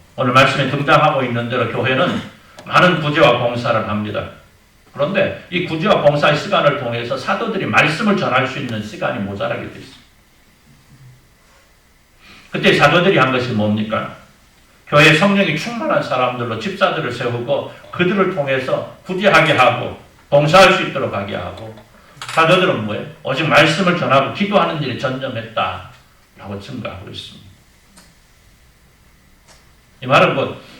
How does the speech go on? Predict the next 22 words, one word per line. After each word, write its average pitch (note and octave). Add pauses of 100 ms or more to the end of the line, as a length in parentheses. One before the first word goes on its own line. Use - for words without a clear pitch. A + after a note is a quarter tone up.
오늘날 D3+
목회자들에게도 E3
마-, A2+ (200)
마-, G2 (240)
같은 -
의미로 D3+
전해지고 G#2+
있는 F2
거죠. F#2 (1040)
다른 D3
많은 F3+
교회 D3
일들을 D3+
감당해야 A#2
되겠지만 G#2
가장 A2
중요한 A#2
일은 G2+
말씀을 -
전하는 G2
일이다. - (1200)
그리고 -